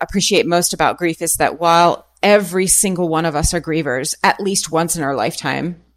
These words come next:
in the veterinary profession, it's gonna happen more than once. And for many people, it happens more than once, regardless of your professional path.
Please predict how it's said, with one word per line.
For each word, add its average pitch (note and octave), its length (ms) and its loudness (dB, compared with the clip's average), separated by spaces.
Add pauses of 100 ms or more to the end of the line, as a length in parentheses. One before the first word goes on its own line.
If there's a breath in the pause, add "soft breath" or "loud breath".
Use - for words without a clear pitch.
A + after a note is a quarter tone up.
(100)
in F3 120 -4
the D#3+ 80 -4
veterinary D3+ 380 -2
profession, - 480 -8
it's C#3 140 -10
gonna B2+ 180 -8
happen C3+ 300 -8
more D3 320 -10 (160)
than C#3+ 220 -8
once. - 420 -6 (580 soft breath)
And G#3 140 -2
for G#3+ 100 4
many A3+ 220 4
people, - 260 0
it D#3+ 60 0
happens C#3 340 -8
more D3 140 -8
than C3+ 120 -8
once, C#3 240 -8
regardless D3+ 480 -2
of - 80 -8
your C#3+ 140 -6
professional - 500 -10
path. D3+ 460 0